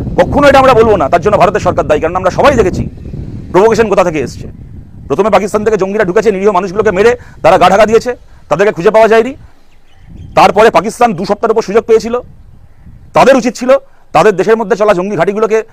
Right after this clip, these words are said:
ভেঙে গুঁড়িয়ে দেওয়া, ওই জঙ্গিগুলোকে ভারতের হাতে প্রত্যর্পণ করা, তারা কোনো রকম কোনো উদ্যোগ নেয়নি। তারপরে ভারতের সেনা রিটালিয়েট করেছে এবং ভারতের সেনা, আমরা গর্ব করে বলতে পারি, তারা একেবারে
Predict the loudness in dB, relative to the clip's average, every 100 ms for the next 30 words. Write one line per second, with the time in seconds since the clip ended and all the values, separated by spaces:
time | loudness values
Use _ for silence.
0 | -10 -4 -2 0 2 2 2 -2 -12 -20
1 | -20 -20 -20 -18 -4 -2 -2 -2 0 0
2 | 2 0 0 0 -2 -2 -2 0 0 0
3 | -2 -2 -2 -2 -2 -2 -4 -10 -20 _
4 | -20 -20 -10 -4 0 2 2 0 -4 -14
5 | -20 -20 -20 -20 _ _ 0 2 2 -4
6 | -8 -20 -20 -20 -20 -20 -20 -6 0 2
7 | 2 0 0 0 0 0 2 0 2 0
8 | 0 0 0 0 0 0 -2 -20 -20 -20
9 | -8 0 4 4 4 4 4 2 0 -2
10 | -16 -20 -20 -20 -20 -20 -20 -20 -18 -16
11 | -12 0 2 4 2 2 2